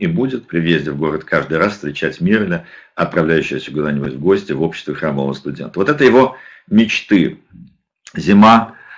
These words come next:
и вообще, э, природа и, э, смена времен года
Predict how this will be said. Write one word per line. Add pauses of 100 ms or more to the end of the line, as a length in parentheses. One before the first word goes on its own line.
(140)
и
вообще,
э,
природа
и,
э,
смена
времен
года